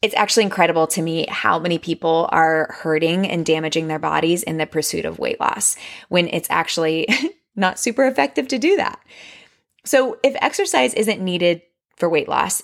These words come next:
is it totally useless? And again, hopefully you're ga-, you're getting that I'm not saying that at all. I'm not saying that it's useless because what you're spending your calories on in your workouts can work in your benefit.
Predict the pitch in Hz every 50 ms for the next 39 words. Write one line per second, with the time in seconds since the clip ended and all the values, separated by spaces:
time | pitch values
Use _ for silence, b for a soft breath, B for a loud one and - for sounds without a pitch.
0 | - _ 247 262 247 277 262 - - - 208 196 185 185 170 160 147 131 - -
1 | - - - - - - - 196 190 190 190 185 165 165 170 - - 117 - -
2 | - 214 208 208 185 175 165 160 - 160 160 160 160 - - 165 165 160 160 160
3 | 156 - 170 156 - - 175 170 165 160 160 160 160 156 156 - - - 160 156
4 | 139 - - - 175 165 156 151 135 147 - - 151 143 - - - - - B
5 | B B B B B B - 170 170 165 165 160 156 - 170 165 160 165 156 156
6 | 160 - - - - - - - - - - - - - B B B B B B
7 | _ - 196 - 220 190 185 185 175 170 170 - - _ - 170 175 208 226 -
8 | 269 269 254 - - 202 190 185 180 175 170 170 - 170 170 165 165 160 156 165
9 | 160 156 156 156 160 156 156 156 185 214 214 185 165 160 165 - - - - -
10 | - - - 233 233 226 202 175 165 165 165 - 160 160 160 160 - - 170 156
11 | 156 151 160 160 135 135 - - - - -